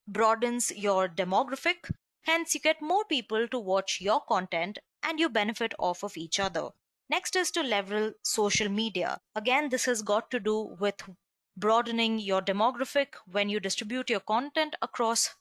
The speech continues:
various different social media platforms such as Facebook, Instagram, and Twitter, you basically expose more number of people to your content, and hence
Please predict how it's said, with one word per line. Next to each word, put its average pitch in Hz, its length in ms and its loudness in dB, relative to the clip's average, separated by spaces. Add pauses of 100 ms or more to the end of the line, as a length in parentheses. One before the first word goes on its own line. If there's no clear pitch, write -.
(140)
various 311 420 0
different 208 400 -2
social 208 440 0
media 175 360 -4
platforms 233 540 0
such 196 180 -2
as 180 240 0 (400)
Facebook, 226 460 2 (420)
Instagram, 190 600 0 (140)
and 190 220 -4
Twitter, 269 440 0 (400)
you 214 120 -2
basically 254 840 0 (140)
expose 254 680 2 (100)
more 277 260 4
number 233 300 0
of - 160 -4
people 208 500 -2 (160)
to 202 80 -2
your 175 240 0
content, 202 640 -2 (100)
and 170 160 -6
hence 220 460 -2